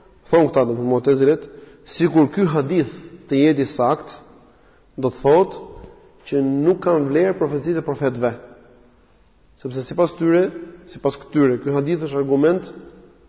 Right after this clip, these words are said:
për ata të cilët thon, "Bëj çfarë duash, sepse është e shkruar me kader." Dhe kjo do të thotë që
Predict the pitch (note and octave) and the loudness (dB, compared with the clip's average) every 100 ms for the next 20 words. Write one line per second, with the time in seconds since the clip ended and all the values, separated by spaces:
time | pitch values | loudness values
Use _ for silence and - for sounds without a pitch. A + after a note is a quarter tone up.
0 | _ _ _ _ - C3+ D3+ D3 D3+ C#3+ | _ _ _ _ -6 0 0 0 -2 -2
1 | - E3+ F3+ - C#3 C#3+ D#3+ E3+ C#3+ D#3 | 0 0 -2 -8 -6 -2 -2 -2 -2 0
2 | F#3 G3 - - - C3 C#3+ C3 A#2 D3+ | 2 2 -4 -18 -10 -2 0 -2 -2 -2
3 | C#3+ C#3+ C3 C3 C3 A#2 - - - - | 0 0 0 2 2 2 -2 -14 -20 -20
4 | - - - _ _ _ _ C3 D3 D3+ | -20 -20 -20 _ _ _ _ -8 -2 0
5 | D#3+ F3 F#3 - - - - - _ _ | 0 2 0 -2 -18 -20 -20 -20 _ _
6 | _ _ _ _ _ _ - | _ _ _ _ _ _ -6